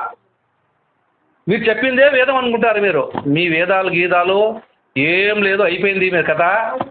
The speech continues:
ఊరికి ఎందుకు, ఊరు కూర్చొని అభివృద్ధి చేస్తా అంటే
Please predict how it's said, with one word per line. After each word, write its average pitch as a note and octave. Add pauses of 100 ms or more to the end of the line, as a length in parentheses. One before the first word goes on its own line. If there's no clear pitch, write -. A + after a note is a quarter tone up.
(100)
ఊరికి F#3
ఎందుకు, G3 (160)
ఊరు F#3+
కూర్చొని G#3 (440)
అభివృద్ధి G#3+
చేస్తా G#3
అంటే G3